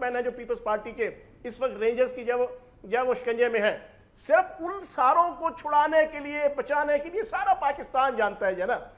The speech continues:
ये कोई उस मकसद के लिए जो है वो नए मुराद अली शाह साहब को नहीं लाया गया। और फिर एक चीज़ और आपके मैं प्रोग्राम में कह दूं, मुझे आप ये बताएं, आप भी माशाल्लाह बड़े सीनियर तजिया नगार हैं, यहाँ सुलेमान गनी साहब भी बैठे हैं, कायम अली शाह साहब अपनी मर्जी से सर पे खारिश नहीं कर सकते थे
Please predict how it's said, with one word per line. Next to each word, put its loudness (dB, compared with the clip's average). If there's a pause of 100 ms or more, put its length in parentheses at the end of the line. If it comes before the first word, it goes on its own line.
(220)
ये -4
कोई -6
उस -10
मकसद -4
के -8
लिए -6
जो 0
है 2
वो 0 (220)
नए 4
मुराद 6
अली -6
शाह 0
साहब -6
को -8
नहीं -8
लाया 4
गया। 0
और 0
फिर -2
एक 6
चीज़ -8
और 10
आपके 2
मैं -4
प्रोग्राम -2
में -4
कह 0
दूं, -10 (480)
मुझे -2
आप 8
ये 4
बताएं, -2 (100)
आप 4
भी -6
माशाल्लाह 4
बड़े 4
सीनियर -6
तजिया -4
नगार 0
हैं, -2
यहाँ -2
सुलेमान -4
गनी -8
साहब 0
भी -10
बैठे -4
हैं, -2 (460)
कायम 6
अली 0
शाह 6
साहब 4
अपनी -2
मर्जी 2
से -4
सर -2
पे -8
खारिश 2
नहीं -10
कर -2
सकते -6
थे -4